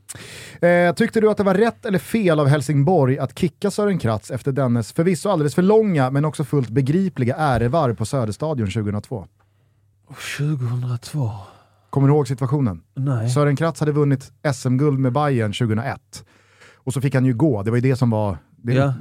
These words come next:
Speaker 2: det, det anmärkningsvärda med det där. Han fick ju liksom veta på sommaren att vi kommer inte förlänga med det. Och så går de och vinner guld, men ändå så fick han lämna, så tog de in Anders Linderoth. Han går till Helsingborg, året efter kommer han tillbaka till Söderstadion med Helsingborg.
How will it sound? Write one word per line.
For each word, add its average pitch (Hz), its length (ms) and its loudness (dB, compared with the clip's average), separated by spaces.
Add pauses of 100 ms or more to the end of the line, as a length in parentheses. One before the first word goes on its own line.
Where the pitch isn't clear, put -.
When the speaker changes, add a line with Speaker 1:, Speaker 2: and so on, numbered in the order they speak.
Speaker 2:
det, 120 260 -2
det 120 140 -2
anmärkningsvärda 113 600 -2
med 110 120 -2
det 120 40 0
där. 101 40 0
Han 104 100 0
fick 107 120 -4
ju 117 120 0
liksom 104 280 -2
veta 120 320 -2
på 117 80 -4
sommaren 117 460 -2
att 90 160 -12
vi 113 100 -2
kommer 113 200 -2
inte 101 120 -4
förlänga 117 320 -2
med 95 100 -4
det. 90 40 -12
Och 90 80 -12
så 107 60 -2
går 110 100 0
de 110 100 -2
och 104 80 -2
vinner 104 160 -2
guld, 139 440 0 (340)
men 123 140 -4
ändå 117 320 0
så 110 120 -6
fick 101 120 -8
han 104 120 -2
lämna, 98 280 -4
så 90 100 -8
tog 107 140 -4
de 104 100 -2
in 95 100 -6
Anders 95 220 -8
Linderoth. 107 400 -4 (100)
Han 180 340 -2
går 160 160 2
till 135 100 0
Helsingborg, 131 680 2
året 135 240 -2
efter 151 240 -6
kommer 131 200 -2
han 123 100 0
tillbaka 160 440 -2
till - 100 -14
Söderstadion 117 680 -2
med 120 200 0
Helsingborg. 110 600 -2